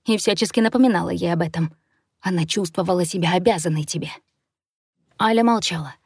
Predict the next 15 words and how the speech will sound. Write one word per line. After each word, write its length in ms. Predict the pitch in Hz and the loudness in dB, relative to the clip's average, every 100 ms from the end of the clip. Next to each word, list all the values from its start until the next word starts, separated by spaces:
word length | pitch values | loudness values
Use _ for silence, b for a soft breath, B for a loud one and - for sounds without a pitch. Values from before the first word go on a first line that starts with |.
| _ _ | _ _
налила 340 | 208 214 240 | 0 4 4
себе 240 | 233 190 190 | 2 0 0
ещё 200 | 180 185 | 0 -2
коньяку 540 | 185 180 175 240 247 - _ - | -2 -2 0 0 -2 -2 _ -2
и 100 | 220 | 0
снова 400 | - 208 202 180 | 0 2 2 2
выпила 400 | 180 185 190 190 | 0 2 2 0
залпом. 360 | 147 147 156 - _ _ _ _ - | -4 -8 -14 -16 _ _ _ _ -8
Щёки 460 | - 190 175 - | -4 -4 -4 -6
её 240 | 190 180 165 | -2 0 0
пылали, 440 | 214 170 147 - _ _ - | -2 -4 -8 -12 _ _ -10
на 160 | 196 180 | -4 -4
носу 460 | 156 - 233 214 _ _ | -4 -4 -4 -4 _ _
выступила 640 | 202 185 160 180 185 180 220 | -4 -4 -4 -2 2 2 2
испарина. 520 | - 151 - 156 | -2 -8 -10 -16